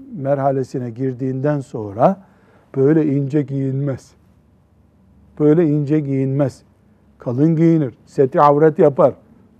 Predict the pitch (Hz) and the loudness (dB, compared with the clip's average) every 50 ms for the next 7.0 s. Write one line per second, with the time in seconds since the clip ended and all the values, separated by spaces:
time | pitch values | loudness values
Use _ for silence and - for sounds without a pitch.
0 | _ _ - 143 143 143 139 131 123 127 110 - _ _ _ _ _ _ _ _ | _ _ -2 0 2 2 2 0 -2 -4 -6 -6 _ _ _ _ _ _ _ _
1 | _ _ _ _ - 131 131 131 120 120 120 113 104 98 - 135 - - - _ | _ _ _ _ -6 -4 -4 -4 -4 -4 -6 -6 -8 -12 -14 -14 -14 -16 -18 _
2 | - - _ _ _ _ - _ - - 285 285 277 277 262 262 269 - - - | -20 -20 _ _ _ _ -20 _ -10 -6 -6 -4 -2 -2 -2 -2 -4 -4 4 4
3 | 190 190 226 311 294 254 196 - - 247 262 277 - _ _ _ _ _ _ _ | 4 6 6 4 0 0 -2 -2 -4 -4 -4 -6 -8 _ _ _ _ _ _ _
4 | _ _ - 175 170 170 180 180 185 190 185 185 180 170 165 160 151 147 147 139 | _ _ 0 2 2 4 4 4 4 6 8 6 6 6 4 2 2 4 2 2
5 | 143 175 156 147 151 180 185 185 180 165 165 147 139 120 - 156 135 120 139 131 | 2 0 2 6 8 10 10 10 8 6 4 2 0 -2 -4 -4 -2 0 0 0
6 | 123 131 127 123 123 117 110 - 135 123 117 - - 117 - - 135 156 160 160 | 0 -2 -4 -6 -8 -10 -10 -10 -10 -10 -10 -10 -12 -14 -14 -14 -14 -14 -16 -18